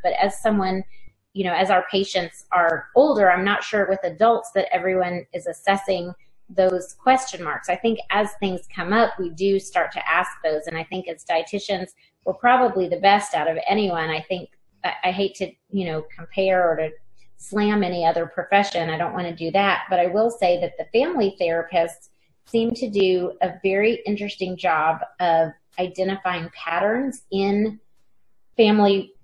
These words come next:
behaviors. And that's really one of the ways that I sort of got this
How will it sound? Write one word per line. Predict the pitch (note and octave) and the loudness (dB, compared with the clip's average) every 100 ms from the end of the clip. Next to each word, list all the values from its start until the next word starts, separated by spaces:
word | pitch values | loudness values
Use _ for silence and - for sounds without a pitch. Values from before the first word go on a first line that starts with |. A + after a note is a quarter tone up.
| _ _ _ | _ _ _
behaviors. | F#3 - A#3 G#3 B3+ E4+ E4+ C#4+ | -10 -4 2 2 4 2 2 2
And | A3+ | 2
that's | A#3+ C4+ - | 2 -2 -4
really | A3 G#3 G3 F#3+ G3 - | 0 4 4 2 -2 -8
one | - G3+ | 0 2
of | A#3 - | 2 2
the | G3 | 2
ways | F3+ F3 F3+ | 4 2 0
that | F3+ E3 | 2 4
I | E3 | 4
sort | - F#3 | 2 -2
of | F3 - | -2 2
got | E3+ - | 0 2
this | F3+ | -4